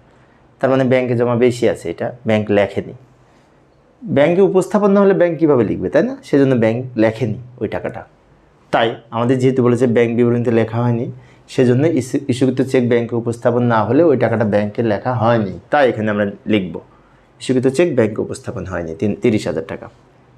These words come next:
আর আশি হাজার টাকার আদায়ের জন্য জমা দেওয়া হয়েছিল, ব্যাংক কর্তৃক আদায় হয়নি। এই যে আদায়ের জন্য জমা দেওয়া হয়েছে, ব্যাংক আদায় করতে পারেনি,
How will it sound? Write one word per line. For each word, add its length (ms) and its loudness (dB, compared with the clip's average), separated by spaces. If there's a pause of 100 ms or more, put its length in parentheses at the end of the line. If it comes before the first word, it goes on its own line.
(1300)
আর 260 2
আশি 240 0
হাজার 200 2
টাকার 220 2
আদায়ের 300 2
জন্য 240 0
জমা 220 2
দেওয়া 200 4
হয়েছিল, 360 2
ব্যাংক 320 0
কর্তৃক 280 -2
আদায় 280 2
হয়নি। 200 -4
এই 60 0
যে 160 2
আদায়ের 380 4
জন্য 220 2
জমা 180 2
দেওয়া 180 4
হয়েছে, 200 0
ব্যাংক 300 0
আদায় 220 2
করতে 200 -2
পারেনি, 400 -2